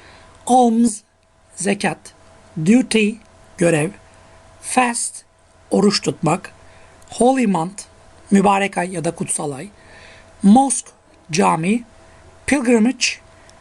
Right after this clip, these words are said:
e, hac. Pilgrim de hacı demek. Yani sondaki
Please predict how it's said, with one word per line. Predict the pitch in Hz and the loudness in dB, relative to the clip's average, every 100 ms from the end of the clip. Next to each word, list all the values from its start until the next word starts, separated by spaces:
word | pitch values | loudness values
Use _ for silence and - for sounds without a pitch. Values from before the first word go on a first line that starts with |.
| - - | -20 -6
e, | 165 | -4
hac. | 160 - 214 143 - - _ _ - - | -2 -2 -2 -2 -10 -16 _ _ -20 -8
Pilgrim | - 320 240 233 226 | -4 -2 0 0 0
de | 285 | -2
hacı | - - - 196 175 - | -6 -4 -4 -2 -6 -8
demek. | 160 139 127 370 - | -8 -6 -8 -10 -6
Yani | 214 208 233 | 0 2 0
sondaki | 240 226 214 220 226 | -2 -8 -8 -8 -8